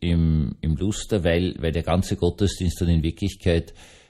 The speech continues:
davon gelebt hat, dass so wenig Licht drinnen war, womit ich überhaupt nicht gerechnet hätte, wo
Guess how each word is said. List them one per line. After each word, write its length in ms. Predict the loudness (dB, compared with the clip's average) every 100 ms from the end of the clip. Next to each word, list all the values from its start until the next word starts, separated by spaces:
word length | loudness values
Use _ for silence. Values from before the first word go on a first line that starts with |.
| -4
davon 340 | 0 2 2
gelebt 440 | 2 2 0 -2 -2
hat, 200 | -2 0
dass 300 | -2 -2 -4
so 160 | -2
wenig 340 | 0 0 -2 -4
Licht 340 | -6 -6 -6
drinnen 340 | -2 2 0 0
war, 560 | 2 6 6 4 0
womit 320 | 0 0 0
ich 120 | -2 0
überhaupt 380 | 4 4 4
nicht 200 | 0 0
gerechnet 600 | 0 0 0 0 0 0 0
hätte, 480 | -2 0 0 0
wo 420 | 2 0 0 0